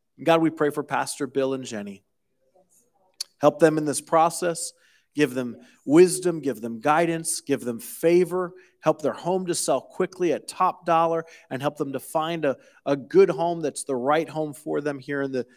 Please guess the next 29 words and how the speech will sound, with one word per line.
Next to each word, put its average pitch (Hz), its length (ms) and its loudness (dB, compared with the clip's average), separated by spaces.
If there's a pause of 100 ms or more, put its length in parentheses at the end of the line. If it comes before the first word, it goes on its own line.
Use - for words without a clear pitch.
(240)
the 143 60 -4
Metroplex. 135 920 -6 (2000)
Guide 151 240 0
and 147 120 -6
direct 135 380 -2
them, 104 180 -12
Lord. 104 240 -12 (1600)
Lord, 190 180 10
we 196 60 8
pray 202 240 4
for 196 240 0
our, 175 160 2
our 160 180 2
children's 196 640 0
ministry 202 540 -6
as 175 120 -6
well, 175 360 0
as 135 160 -4
they 143 160 -4
can 131 240 -12 (460)
continue 160 420 -2
to 123 320 -2 (340)
be 127 140 -4
ministered 151 580 -4 (100)
to 151 200 -2
by, 123 300 -2 (100)
by 120 80 -6
Pastor 127 420 -6
Sharon. 143 500 -6